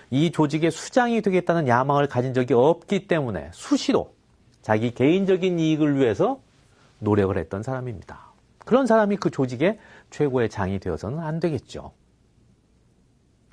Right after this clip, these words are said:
그것을 뭐 정치사적으로, 어, 뭐 사상적으로 설명할 수 있겠지만 우리 이 상업사적으로 설명할 때 관리들은 공익을 가장하여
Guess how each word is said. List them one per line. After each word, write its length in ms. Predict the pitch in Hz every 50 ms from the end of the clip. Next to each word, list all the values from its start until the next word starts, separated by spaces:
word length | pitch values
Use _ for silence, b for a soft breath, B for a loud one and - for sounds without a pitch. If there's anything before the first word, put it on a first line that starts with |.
| b b b b b b b b
그것을 520 | - 160 180 160 175 180 180 175 170 131
뭐 240 | 131 151 170 170 165
정치사적으로, 1200 | - - 151 175 170 - - 196 165 160 165 151 160 160 170 160 156 160 156 165 165 160 147 -
어, 240 | - 131 139 147 143
뭐 140 | 135 139 139
사상적으로 680 | - - 185 196 170 202 214 208 190 190 180 170 170 156
설명할 400 | - 170 156 151 151 143 139 127
수 100 | - 131
있겠지만 480 | - 123 - - 156 185 233 220 139 B B B B B B B B B
우리 580 | 120 120 131 127 123 113 101 113 110 104 98
이 40 | 95
상업사적으로 580 | - - 160 156 151 - - 131 120 117 110 98
설명할 400 | - 113 95 92 90 82 80 82
때 280 | - - 190 185 127 - b b b b b b
관리들은 600 | - - 117 117 117 117 104 107 90 85 82 80 -
공익을 760 | - - 185 220 247 240 226 233 247 240 233 233 233 226 214
가장하여 680 | - - 143 131 127 123 117 92 76 - - - -